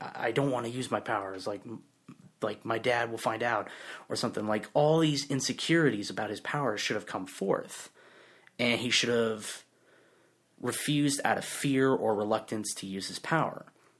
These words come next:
And just in that split second, it's not, he's not even really thinking about the consequences. He's just like, "Oh, no, no, no, I can't do it." And that's when Peter Parker should have been killed. And so then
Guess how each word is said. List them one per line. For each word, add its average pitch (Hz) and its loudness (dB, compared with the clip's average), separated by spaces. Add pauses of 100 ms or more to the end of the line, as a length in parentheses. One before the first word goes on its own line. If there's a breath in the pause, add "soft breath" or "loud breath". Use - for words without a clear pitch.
(140)
And 117 0
just 139 2
in 135 4
that 117 0
split 185 4
second, - 4
it's - -2
not, 147 -2
he's 151 -4
not 160 6
even 175 6
really 151 6
thinking 143 2
about 123 4
the - -4
consequences. - -2 (460 loud breath)
He's 127 0
just 120 4
like, 120 4 (120)
"Oh, 139 4
no, 139 4
no, 120 0
no, 110 0
I 113 -2
can't 113 -2
do 139 2
it." - -8 (140)
And 117 -2
that's - 2 (240)
when 107 0 (160)
Peter 113 0
Parker 98 -4
should 92 -4
have 90 -10
been - -12
killed. - 2 (840 soft breath)
And 131 0
so 131 4
then 113 2